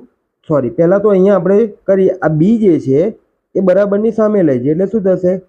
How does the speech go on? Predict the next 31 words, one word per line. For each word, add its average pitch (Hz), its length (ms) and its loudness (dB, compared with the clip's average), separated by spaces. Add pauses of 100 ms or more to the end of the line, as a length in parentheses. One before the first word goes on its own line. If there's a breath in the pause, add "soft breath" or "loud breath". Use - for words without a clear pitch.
(280)
વર્ગમૂળમાં 170 760 0
બે, 190 120 2 (1800)
વર્ગમૂળમાં 151 680 2
બે, 165 160 2 (460)
બી 156 280 -2
બરાબર 127 600 0 (360)
એ 147 220 0
થશે. 151 280 0 (1400)
સમજ 143 240 0
પડી 165 200 2
મિત્રો 170 220 2
આટલી? 156 300 -2 (600)
પહેલાં 165 220 2
શું 202 120 0
કર્યું 165 260 2
કે 165 140 2
ધારો 135 260 0
કે 175 160 -2 (120)
વર્ગમૂળમાં 143 520 -2
બે 135 120 0
એ 131 120 -2
સમય 127 340 -4
સંખ્યા 160 420 -2
છે 170 80 0
માટે 139 320 -2 (120)
વર્ગમૂળમાં 143 540 -2
બે 135 140 0
ને 147 140 -2
પી 170 220 -12
ક્યુ 196 160 -2
સ્વરૂપમાં 117 400 -4